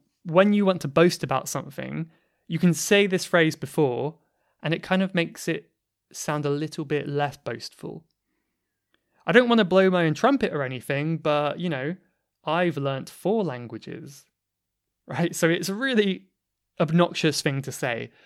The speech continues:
but blow your own trumpet, you can put that at the beginning to kind of warn people that you want to show off about something, about your accomplishment.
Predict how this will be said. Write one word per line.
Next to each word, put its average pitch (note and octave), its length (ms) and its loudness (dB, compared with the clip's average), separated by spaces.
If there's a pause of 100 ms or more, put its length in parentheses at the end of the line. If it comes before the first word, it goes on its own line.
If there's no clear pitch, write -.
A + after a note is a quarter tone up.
(460)
but B2 300 -6
blow E3+ 160 8
your F#3 200 6
own D#3+ 120 2
trumpet, C#3+ 400 -2
you D3+ 100 -2
can D3+ 300 0 (340)
put F#3+ 140 0
that F#3 120 0
at F3 60 0
the D#3 60 2
beginning C#3 380 -2
to - 100 -14
kind C#3+ 200 -2
of C3 220 -8
warn D#3 400 4
people C3+ 480 -6
that - 160 -6
you C3 220 -6
want B2+ 280 -6
to B2 220 -10 (380)
show C#3 280 0
off B2+ 160 -4
about A2+ 280 -12
something, - 440 -14 (380)
about B2+ 240 -10
your B2+ 180 -8
accomplishment. C#3 600 -12